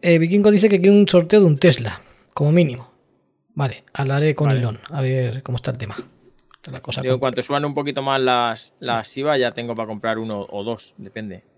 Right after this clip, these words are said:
Speaker 2: lo que me dé.
Speaker 1: Uno para ti, otro para mí, no seas
Speaker 2: Claro, claro, por eso. <laughs>
Speaker 1: Hostia, los del grupo.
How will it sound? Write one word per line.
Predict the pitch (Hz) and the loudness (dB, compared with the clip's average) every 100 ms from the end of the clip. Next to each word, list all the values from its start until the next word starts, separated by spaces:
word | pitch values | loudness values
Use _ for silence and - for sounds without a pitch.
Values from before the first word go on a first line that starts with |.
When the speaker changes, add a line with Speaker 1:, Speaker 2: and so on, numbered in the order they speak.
| - | -20
Speaker 2:
lo | 110 | -14
que | |
me | 101 104 | -12 -12
dé. | 107 _ _ _ _ _ _ _ _ _ - | -14 _ _ _ _ _ _ _ _ _ -8
Speaker 1:
Uno | 143 | -4
para | 147 | -2
ti, | 151 | -2
otro | 156 | 0
para | 147 | 0
mí, | 170 175 | 0 -4
no | 151 | -4
seas | 143 147 151 147 - - - _ _ _ | -2 -2 -2 -4 -6 -14 -20 _ _ _
Speaker 2:
Claro, | 117 120 107 | -4 -4 -4
claro, | 113 117 107 _ - | -8 -10 -14 _ -12
por | 107 | -12
eso. | - 113 _ - - | -10 -16 _ -20 -6
<laughs> | 180 147 165 147 - 147 - - - | -4 -4 -6 -8 -10 -16 -14 -14 -8
Speaker 1:
Hostia, | 139 - 151 131 | -6 2 4 4
los | 135 131 | 2 -2
del | 131 | -4
grupo. | 151 156 190 | -4 -4 -4